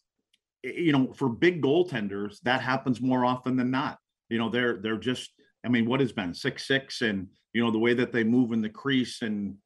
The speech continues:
you know, so there, there's a little more wear and tear on those guys. Um, and the one thing that probably everybody knows about, but that you don't talk a ton about now that he's done, was the way that he handled the puck. I mean, that guy was like, I,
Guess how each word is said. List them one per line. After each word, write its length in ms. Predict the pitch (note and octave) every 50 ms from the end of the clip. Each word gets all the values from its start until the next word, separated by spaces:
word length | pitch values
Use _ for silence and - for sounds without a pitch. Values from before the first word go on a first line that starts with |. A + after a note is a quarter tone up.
| _ _ _ _ _
you 120 | - B2 B2
know, 180 | A2+ G#2+ G2+
so 560 | E2+ - - B2 A#2+ A#2 A#2 A2+ G2+ D#2+ D#2 D2+ - - - E2+ - - B2+
there, 220 | A#2+ B2 A#2+ A2 A#2
there's 200 | A#2 A#2+ A#2 A2+
a 40 |
little 160 | A#2+ C3 C3+ C3
more 180 | C3+ C3 B2+
wear 180 | A#2+ B2+ C3 C3+
and 120 | C3+ C3
tear 240 | C3 C3 C3 D3+ D3+
on 100 | B2+ G2+
those 200 | F2 D#2+ D#2 -
guys. 360 | - D#2 - - - - - - _ _ _ _ _ -
Um, 600 | F2 F#2+ F#2+ F#2 F#2 F#2 F2+ F#2 F#2 F#2+ G2 F#2+
and 140 | A2 A2+ A2
the 40 | G#2+
one 220 | A2 B2 B2 A#2
thing 160 | C3 A#2+ A2+
that 160 | A2 G#2+ G#2 - _ _ _ -
probably 420 | A#2+ A#2 B2+ B2+ G#2+ G#2+ G#2 G#2
everybody 260 | G#2+ G2+ G2+ G2+ G2+
knows 300 | F#2 G#2 A2+ B2 A#2 F#2
about, 260 | - F2+ F2+ F#2+ - -
but 140 | G#2 G2 - - _ _ _ _ _ _ _ _
that 180 | G2+ F#2 - A2+
you 100 | A2 G#2
don't 200 | A#2 A2+ - A#2+
talk 240 | A#2+ A#2 B2+ C3+
a 40 | C3+ A#2
ton 160 | A2 G2+ G2
about 240 | F2+ F#2 F#2 F#2 G2
now 160 | G2+ G#2 G#2
that 100 | G2 F#2+
he's 120 | F2+ F2+
done, 220 | A2+ B2 C3+ A#2+ G2
was 120 | F2+ F#2+
the 40 | G2
way 120 | G#2 G#2+
that 140 | G#2 G2+ F#2+
he 100 | G2+ G2
handled 280 | A2 A2+ A#2 A2 G2 F2+
the 60 | E2+
puck. 320 | - A2 C3 B2+ - - _ _ _ _ _ _ _ _
I 60 | G2
mean, 260 | G#2 A2 G#2+ G#2 G#2+ - -
that 240 | G2 A#2 C3+ C3+ -
guy 220 | B2+ A#2 A2 G#2+
was 280 | A#2 A2 G#2 G2 - -
like, 260 | A#2 A2+ G#2+ G2+ - _ _ _ _ _ _ _ _ _ _ _ _ _ _ _ _ -
I, 360 | - - - - - C3 C#3+